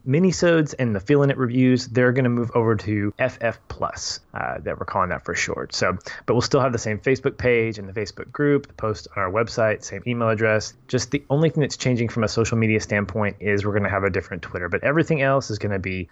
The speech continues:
homegrown, same, everything you're used to, so you don't have to change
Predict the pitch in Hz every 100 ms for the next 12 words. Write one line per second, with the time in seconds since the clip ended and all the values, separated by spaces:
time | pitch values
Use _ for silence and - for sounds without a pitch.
0 | _ - 147 139 135 131 127 - 131 131
1 | 127 123 - _ _ 120 120 120 120 113
2 | 110 113 110 - 117 113 113 107 - 101
3 | 104 104 - 98 117 110 107 104 -